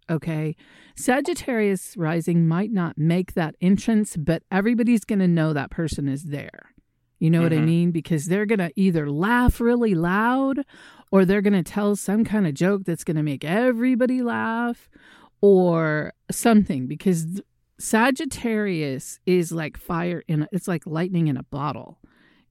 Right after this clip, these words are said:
Speaker 1: It's different than Leo or Aries, 'cause Leo energy is very leading, like it's, it's like commanding, right?
Speaker 2: Mm-hmm.
Speaker 1: And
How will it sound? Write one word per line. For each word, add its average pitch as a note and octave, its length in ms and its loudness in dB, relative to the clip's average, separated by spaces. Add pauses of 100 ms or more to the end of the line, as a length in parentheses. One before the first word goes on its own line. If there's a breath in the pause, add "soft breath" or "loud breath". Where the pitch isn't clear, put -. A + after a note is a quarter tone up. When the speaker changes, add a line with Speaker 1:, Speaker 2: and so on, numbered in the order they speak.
Speaker 1:
It's - 460 -4 (120)
different A#3+ 520 -2
than D#3 480 -2 (260)
Leo E3 460 -2
or D#3 240 -8
Aries, G3+ 400 -2
'cause - 280 -8
Leo A3 480 0
energy G3+ 460 0
is D3 200 -6
very D#3+ 420 -2
leading, E3+ 1040 0 (120)
like D#3+ 220 -4
it's, - 360 -8
it's - 280 -8
like C#3 160 -10 (100)
commanding, E3 840 -2
right? D3+ 320 -4
Speaker 2:
Mm-hmm. A#2 140 -14 (420 loud breath)
Speaker 1:
And F#3 260 2